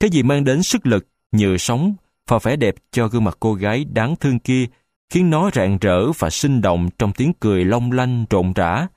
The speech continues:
Và ta nhìn quanh, ta tìm ai đó, ta phân vân,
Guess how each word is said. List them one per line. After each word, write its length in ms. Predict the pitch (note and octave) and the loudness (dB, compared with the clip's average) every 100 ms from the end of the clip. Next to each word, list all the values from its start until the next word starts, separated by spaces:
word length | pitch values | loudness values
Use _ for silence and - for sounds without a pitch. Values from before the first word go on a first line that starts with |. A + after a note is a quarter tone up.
| _ _ _ _ _ _ _ | _ _ _ _ _ _ _
Và 140 | A2 F#2 | -2 0
ta 160 | A#2+ | 0
nhìn 260 | A#2 G#2 E2+ | 2 0 0
quanh, 280 | - A2+ G#2+ - _ _ - | 0 0 -2 -8 _ _ -4
ta 100 | D#3+ | -2
tìm 220 | B2+ F#2 | 0 0
ai 220 | - A#2+ | 0 0
đó, 320 | A2 A#2+ F3 - _ _ - | 0 0 -2 -8 _ _ -2
ta 140 | A#2 | -2
phân 340 | - - C3 A#2 | -2 -2 -2 0
vân, 220 | C#3 C3 | 0 -2